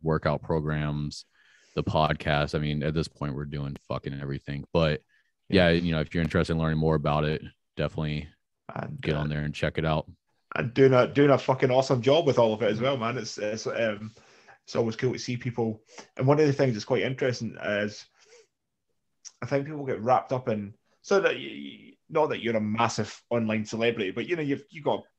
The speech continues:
Speaker 2: you know, Norse Fitness has a pretty big following.
Speaker 1: Yeah.
Speaker 2: And I think people get wrapped up in this, like, they put people like you on, like, this weird pedestal.
Speaker 1: No,
Speaker 2: And then you
Speaker 1: they
Speaker 2: speak to them, and
Speaker 1: shouldn't.
Speaker 2: it's like, "Oh, that's just Andy. He's just a guy who's"
Speaker 1: I'm just a
Speaker 2: Okay.
Speaker 1: br-, dude, it's weird, man. Like,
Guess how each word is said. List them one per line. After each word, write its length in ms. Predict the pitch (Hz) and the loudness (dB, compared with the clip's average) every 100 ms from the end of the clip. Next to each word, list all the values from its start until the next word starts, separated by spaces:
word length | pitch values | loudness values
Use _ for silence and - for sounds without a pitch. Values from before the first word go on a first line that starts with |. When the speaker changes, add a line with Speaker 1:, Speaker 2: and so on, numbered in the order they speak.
| _ | _
Speaker 2:
you 120 | - | -6
know, 120 | 123 113 _ _ | -6 -6 _ _
Norse 320 | - 113 110 - | -8 -2 -2 0
Fitness 300 | - 123 120 | -2 -2 -4
has 100 | 110 | -2
a 60 | |
pretty 300 | 107 - 127 | -2 -2 0
big 200 | 127 120 | 2 0
following. 360 | - 160 170 101 - _ _ _ _ _ - | 4 6 6 2 -6 _ _ _ _ _ 2
Speaker 1:
Yeah. 100 | 80 | 4
Speaker 2:
And 80 | |
I 60 | 147 | 6
think 200 | 160 - | 4 2
people 180 | 170 147 | -2 -6
get 280 | 135 123 120 | -4 0 6
wrapped 260 | 127 127 | 6 6
up 100 | 123 | 0
in 80 | 117 | -2
this, 180 | 117 117 | -4 -2
like, 320 | 117 98 - _ _ _ _ _ _ | -2 -2 -8 _ _ _ _ _ _
they 100 | 127 | -6
put 280 | 131 175 175 | -2 0 -2
people 320 | 156 147 143 | 0 2 4
like 220 | 131 123 113 | 4 2 0
you 380 | 113 127 123 127 | 0 2 2 2
on, 480 | 127 120 117 110 107 _ - | 2 2 0 -4 -6 _ -6
like, 120 | 110 | -4
this 160 | 117 | -4
weird 240 | 110 123 120 _ _ _ - | -2 -2 -2 _ _ _ -4
pedestal. 640 | 135 127 123 113 101 98 _ _ _ _ _ _ _ _ _ | 0 0 0 -2 -2 -4 _ _ _ _ _ _ _ _ _
Speaker 1:
No, 80 | - - - | -14 -14 2
Speaker 2:
And 100 | 180 | 8
then 60 | 190 | 8
you 60 | 185 | 8
Speaker 1:
they 20 | |
Speaker 2:
speak 280 | - 226 226 | 6 6 6
to 80 | 92 | 4
them, 80 | |
and 80 | - | 6
Speaker 1:
shouldn't. 20 | |
Speaker 2:
it's 100 | 151 | 4
like, 200 | 170 156 - | 6 6 12
"Oh, 120 | 247 | 12
that's 140 | 208 | 12
just 160 | 214 151 | 12 12
Andy. 380 | 156 196 113 104 | 12 12 8 2
He's 140 | 117 | 2
just 180 | 135 - | 2 4
a 60 | 123 | 2
guy 360 | - 123 117 | 4 4 6
who's" 320 | 107 107 110 - - | 4 0 -4 -6 2
Speaker 1:
I'm 160 | 107 113 | 4 8
just 260 | 117 110 | 8 8
a 40 | 113 | 6
Speaker 2:
Okay. 100 | 90 | 6
Speaker 1:
br-, 120 | 98 | 4
dude, 220 | 110 120 | 8 8
it's 180 | 123 101 | 8 6
weird, 300 | 107 110 101 | 8 8 8
man. 300 | 95 92 92 | 6 4 4
Like, 360 | 92 90 85 | 4 2 0